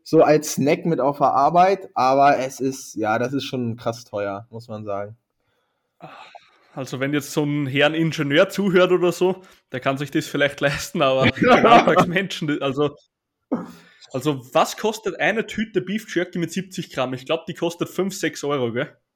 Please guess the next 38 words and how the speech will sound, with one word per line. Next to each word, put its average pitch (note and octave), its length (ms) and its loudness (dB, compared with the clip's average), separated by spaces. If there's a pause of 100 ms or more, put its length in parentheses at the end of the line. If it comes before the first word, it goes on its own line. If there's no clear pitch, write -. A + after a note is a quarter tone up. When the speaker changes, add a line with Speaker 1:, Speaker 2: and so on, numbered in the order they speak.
Speaker 1:
Ja, A2+ 460 -2 (240)
also A2+ 220 -6
drunter, B2+ 680 0 (240)
drunter C3 300 -4
wird's C3+ 180 -4
eng. B2+ 500 -4 (1300)
Speaker 2:
Genau. C3+ 420 0 (380)
Also C3+ 480 0
wenn C#3+ 120 2
man D#3 100 2
da D3+ 80 2
jeden F#3+ 320 0
Tag, F#3 520 0 (260)
ich C#3+ 160 -12
mein, C3+ 140 -2
das C3 180 -10
Zeug D#3+ 220 0
hat C#3+ 120 -2
viel A3 400 -2
Protein, C3 480 -4
wirklich D3 300 -6
viel, C3+ 300 -8
ja. D3 280 -4 (640)
Aber B2+ 360 4
es C#3 140 -2
wird G3 200 0
teuer, F3+ 380 4
wenn C3 140 0
du C3+ 80 -2
das C3+ 440 -4 (200)
oft E3 260 2
essen D#3+ 300 -4
willst, C#3+ 220 -6
wenn C#3+ 140 -2
du C#3 80 -6
kein C#3+ 180 -4
Proteinpulver C#3+ 720 -6
willst. - 400 -14